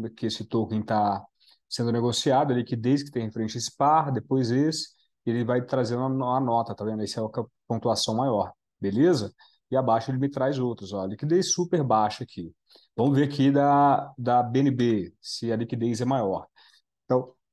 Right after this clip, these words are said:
eu vou aqui no Dex Tools, coloco o contrato, e ele vai trazer pra mim, ó, liquidez muito, mas muito maior, tá vendo? Oitocentos e trinta e três K, beleza? Por que disso aqui, Lucas?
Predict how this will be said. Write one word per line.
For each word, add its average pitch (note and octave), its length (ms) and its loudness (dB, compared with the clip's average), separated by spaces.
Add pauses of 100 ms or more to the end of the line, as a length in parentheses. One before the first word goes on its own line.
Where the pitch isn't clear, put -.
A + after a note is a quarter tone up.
eu A#2+ 80 -8
vou A#2+ 120 0
aqui A#2+ 120 -2
no A2+ 120 0
Dex A2 200 0
Tools, F#3+ 300 0
coloco A2+ 360 0
o - 140 -8
contrato, G#2 560 0 (880)
e - 60 -6
ele G#2+ 80 -2
vai A2 100 0
trazer A2+ 280 -4
pra B2 120 0
mim, D3+ 120 4
ó, A2+ 100 2
liquidez C#3+ 580 0
muito, D#3 960 2
mas C3 300 -2
muito C3 520 -4
maior, A#2+ 400 -2 (160)
tá G2+ 120 -8
vendo? G#2+ 360 -6 (460)
Oitocentos B2+ 380 0
e B2+ 40 -2
trinta C3 280 -2
e B2+ 40 0
três B2 380 -2
K, A2+ 320 0 (180)
beleza? G#2+ 560 0 (240)
Por B2+ 140 -6
que F#3 300 2
disso C#3+ 420 -4
aqui, C3+ 220 -6
Lucas? A#2 560 -4